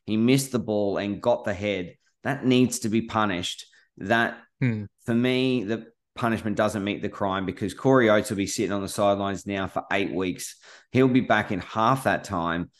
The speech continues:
Speaker 1: Um, Corey Oates didn't
Speaker 2: Yeah.
Speaker 1: get to play the rest of the game. Scott R-, Drinkwater came back on after ten minutes, and then he
Speaker 2: Hmm.
Speaker 1: could have made an impact on that game. And unfortunately,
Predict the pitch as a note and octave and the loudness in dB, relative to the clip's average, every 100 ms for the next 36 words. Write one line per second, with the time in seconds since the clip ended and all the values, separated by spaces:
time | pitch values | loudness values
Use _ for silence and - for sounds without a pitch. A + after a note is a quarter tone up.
0 | _ _ E2 F#2+ D#2+ - B2 A2 A2+ A#2 | _ _ -2 0 -2 2 4 6 2 0
1 | A#2+ A2 A2 - - G#2 F#2+ F#2+ G2+ - | -2 0 0 -4 -2 -2 0 -2 -2 -2
2 | F#2+ G2 G2 F#2+ F#2+ F2+ - - - D3 | -6 -4 -4 -4 -4 -8 -14 -14 0 2
3 | B2+ B2+ C3+ A#2 - B2 B2 A2+ G#2+ - | 4 2 2 0 2 2 2 2 2 2
4 | A2 G#2+ G#2+ G#2 G#2+ G#2+ G2+ G2 F#2+ - | 2 2 2 0 0 0 -2 -4 -8 -6
5 | C#3+ C3+ C3+ A#2 A2+ E2 - - - _ | 2 6 6 6 2 0 -6 -14 -16 _
6 | _ G#2+ A2+ A2 B2+ B2 C#3 G#2 C#3+ A#2+ | _ 0 4 6 4 6 4 4 2 4
7 | A#2+ C3 C#3 B2 G#2+ A2 G2 G#2 G2 F#2 | 4 4 4 2 0 -2 -4 -6 -6 -6
8 | - G2 F2+ D2+ - _ _ - G#2 G#2+ | -4 -4 -2 -6 -12 _ _ -4 0 0
9 | - G#2+ G#2 A#2+ A#2 A#2 A2+ G#2 G2 G#2 | 0 0 0 2 2 2 0 0 2 2
10 | G2+ F#2 - | 2 -2 -6